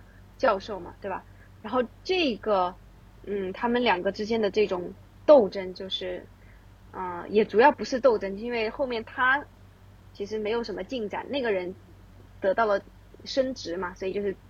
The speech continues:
对，其实算的是一个被压迫的这种状态，一直持续了二十多年，<laughs> 就，就，就，哇，这看着非常令人窒息的。但是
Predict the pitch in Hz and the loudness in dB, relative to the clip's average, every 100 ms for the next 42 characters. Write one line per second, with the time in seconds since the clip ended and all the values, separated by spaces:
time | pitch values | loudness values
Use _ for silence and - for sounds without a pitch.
0 | - 214 185 - - 220 262 247 233 214 | 0 2 2 -2 -8 -4 -2 -2 -4 -2
1 | 240 - 233 233 226 240 - 247 196 233 | 2 6 6 6 6 4 2 -4 -4 -6
2 | 190 196 208 202 196 - - - - 277 | -6 -6 -8 -6 -8 -8 -20 -20 -8 -8
3 | 220 190 196 - 180 180 - 208 170 - | -6 -10 -10 -10 -10 -8 0 2 2 -2
4 | - - - - - - 294 269 - 185 | -14 -20 -20 -20 -10 8 10 10 6 -12
5 | 185 190 190 - - - - - - - | -14 -14 -14 -18 -20 -20 -20 -20 -20 -16
6 | - 302 - - - - 262 - - - | 0 2 0 -14 -14 -14 -14 -16 -6 -4
7 | - 311 - - 277 277 269 294 349 330 | 2 0 0 -18 -18 -14 -12 -10 -6 -6
8 | 330 349 294 285 302 233 240 - 269 254 | -4 -2 -2 -2 -4 -4 -8 -10 -6 -6
9 | - 214 196 208 330 311 | -6 -6 -4 0 0 0